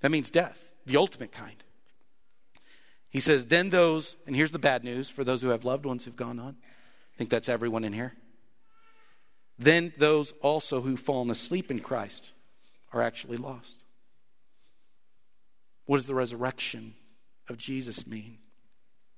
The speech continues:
He says it in the positive in verse twenty, "But Christ has indeed been raised from the dead." The first fruits of those who have fallen asleep. For since death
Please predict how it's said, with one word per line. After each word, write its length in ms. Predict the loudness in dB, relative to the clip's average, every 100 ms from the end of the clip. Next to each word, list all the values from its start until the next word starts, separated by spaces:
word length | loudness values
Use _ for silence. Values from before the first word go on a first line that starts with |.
| -20 -20 -10
He 120 | -2
says 280 | 4 4 2
it 80 | -8 -14 -20 -4
in 120 | -2
the 60 | 2
positive 640 | 4 4 2 -2 -10 -12 -20 -20 -20 -16 -16 -14 -16 -14 -2
in 120 | 4
verse 200 | 4 2
twenty, 360 | 0 0 2 2
"But 180 | 0
Christ 480 | 0 4 6 6 0
has 300 | 2 4 4
indeed 720 | 0 -2 -4 -2 0 -2 -6 -10 -14 -20 -20 -20 -20 -20 2
been 240 | 2 4
raised 420 | 4 6 4 -2
from 200 | -4 -2
the 80 | 2
dead." 360 | 2 2 0 -10 -20 -20 -20 -20 -4 4
The 100 | 4
first 560 | 4 4 4 4 0
fruits 560 | 2 4 4 2 -4 -6 -12 -20 -20 -20 2
of 280 | 4 4 2
those 360 | 2 2 0 -2
who 120 | 0
have 100 | 0
fallen 380 | 0 0 0 0
asleep. 540 | -2 0 0 0 -4 -16 -20 -20 -20 -20 -20 -18
For 180 | 2 4
since 340 | 6 4 4 0
death 520 | 4 6 6 2